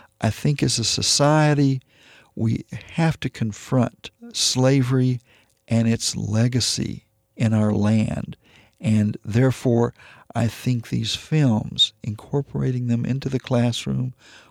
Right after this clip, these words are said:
will help provide that.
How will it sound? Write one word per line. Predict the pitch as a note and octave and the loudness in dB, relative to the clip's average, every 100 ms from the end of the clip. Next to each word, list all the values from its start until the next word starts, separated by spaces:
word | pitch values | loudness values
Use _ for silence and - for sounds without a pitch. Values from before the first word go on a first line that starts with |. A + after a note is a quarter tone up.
| _ | _
will | A#2 A#2 | -2 -2
help | G2+ B2 A#2+ - - _ _ _ - | 0 0 0 -2 -18 _ _ _ 0
provide | A#2 G#2 A#2+ A#2 G#2+ | 0 4 4 4 2
that. | G#2 - - - | 0 -2 -4 -10